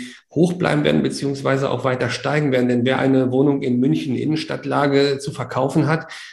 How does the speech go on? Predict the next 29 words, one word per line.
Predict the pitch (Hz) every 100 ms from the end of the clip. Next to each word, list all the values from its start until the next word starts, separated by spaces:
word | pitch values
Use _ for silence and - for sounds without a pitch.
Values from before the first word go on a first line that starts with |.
| - -
die | 135 127
wird | 131
nicht | 143 123
lange | - 151 -
am | 123 123
Markt | 139 -
bleiben, | - 139
die | 120
Nachfrage | 131 147 - 131 123
wird | 123 120
da | 120 135
sein. | 143 156 185 185 185 - -
Bloß | 135 156
in | 135
der | 131
Peripherie, | 131 135 131 131 - 113 123 170 185 175 - -
in | -
der | 117 -
Oberpfalz | 151 151 - 135 147 151 -
oder | 123 123 120 117 -
irgendwo | 135 143 -
in | 107 113
Niederbayern | 143 151 - 139 151 156 - -
mag | 131 143
das | - 135
halt | 139 -
schon | 135
schwieriger | - 123 110 101 92
sein. | - -